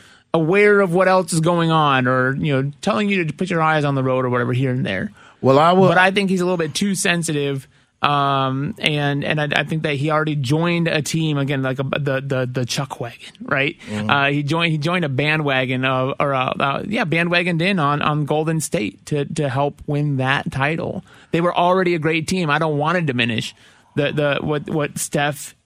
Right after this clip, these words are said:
Speaker 1: and Klay did first and what Kerr was already building over
Speaker 2: Well,
Speaker 1: there.
Speaker 2: this is what I'll say before we move on from this topic. I'll just say that this is, you know, K-, K D's probably got three good years, I think, at an elite level that he can play at,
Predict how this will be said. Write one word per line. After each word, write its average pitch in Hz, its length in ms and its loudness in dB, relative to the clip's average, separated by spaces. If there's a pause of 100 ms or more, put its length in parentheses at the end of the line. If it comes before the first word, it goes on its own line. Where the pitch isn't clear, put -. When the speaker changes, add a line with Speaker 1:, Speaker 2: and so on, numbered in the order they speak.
Speaker 1:
and 139 180 -2
Klay 131 240 -2
did 120 180 -2
first 123 340 -4
and 135 140 -2
what - 180 -4
Kerr 143 220 0
was 127 160 -2
already 135 360 0
building 127 360 -2
over 123 80 -4
Speaker 2:
Well, 170 220 4
Speaker 1:
there. 165 100 2
Speaker 2:
this 208 140 2
is 196 60 2
what 170 160 2
I'll 135 120 4
say 120 280 2
before 110 260 -4
we 120 80 2
move 123 240 2
on 113 160 2
from 113 140 -4
this 101 120 -4
topic. 98 300 0
I'll 139 160 2
just 147 240 0
say 123 200 2
that 107 200 2 (160)
this 156 280 2
is, 135 200 -2
you 143 80 0
know, 117 200 2
K-, 170 340 -2
K 196 260 -2
D's 180 220 0
probably 139 340 0
got 107 320 0 (1700)
three 175 260 2
good 147 280 0
years, 131 300 2
I 120 100 2
think, 120 240 0
at 120 80 0
an 110 120 2
elite 110 320 0
level 101 360 -2
that 98 120 -4
he 110 100 -4
can 95 140 -10
play 92 300 -6
at, 73 200 -12